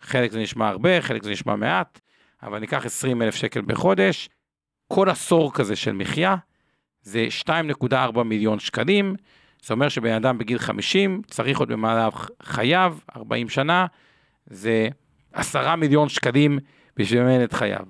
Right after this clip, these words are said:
כלומר, הבעיה המרכזית של רוב האנשים היא לא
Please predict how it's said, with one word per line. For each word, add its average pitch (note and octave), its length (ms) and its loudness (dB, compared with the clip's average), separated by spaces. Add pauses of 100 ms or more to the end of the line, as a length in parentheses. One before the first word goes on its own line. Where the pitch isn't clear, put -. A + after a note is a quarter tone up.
כלומר, G#2 280 -2
הבעיה A2 480 0
המרכזית C3+ 420 0
של B2+ 100 -2
רוב A#2 240 2
האנשים E3 560 0 (680)
היא G#2+ 340 2 (480)
לא C3 360 2